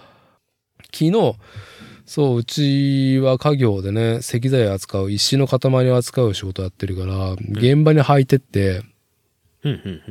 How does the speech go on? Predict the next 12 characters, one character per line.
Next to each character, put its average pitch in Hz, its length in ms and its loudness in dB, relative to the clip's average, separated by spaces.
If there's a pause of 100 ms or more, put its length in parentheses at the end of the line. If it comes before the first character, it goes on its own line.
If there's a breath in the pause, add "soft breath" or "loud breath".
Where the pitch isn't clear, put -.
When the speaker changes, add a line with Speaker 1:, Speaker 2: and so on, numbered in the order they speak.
(920 loud breath)
Speaker 2:
う 135 40 0
ん。 135 40 0
Speaker 1:
ま 160 960 0
あ 135 40 0
ね、 131 500 0 (400)
膝 147 460 -2
腰 139 400 -2
が 131 140 0
し - 220 -4
っ 135 60 -6 (220)
か - 200 -2
り、 120 460 0